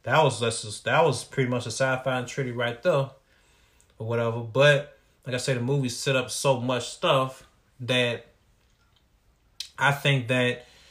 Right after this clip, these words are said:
you, Warner Bros. will be foolish to just let that waste. And it's, I don't know how much it's making. I don't know how many people tune in and watch the shit on, on, uh, H B O Max. But I know for a fact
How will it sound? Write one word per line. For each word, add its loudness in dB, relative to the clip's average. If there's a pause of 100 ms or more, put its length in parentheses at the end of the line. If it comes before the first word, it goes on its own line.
(440)
you, -8
Warner 2
Bros. 2
will -2
be -2
foolish -2
to -4
just -4
let -4
that -4
waste. -2
And -2
it's, -2 (800)
I 4
don't 6
know 4
how 4
much 2
it's -8
making. 0
I -6
don't -2
know 0
how -2
many -2
people -8
tune 0
in 0
and -2
watch 4
the -10
shit -4
on, -4
on, -6
uh, -2
H -6
B -4
O 0
Max. -6 (460)
But 4
I 6
know 6
for 4
a 2
fact 2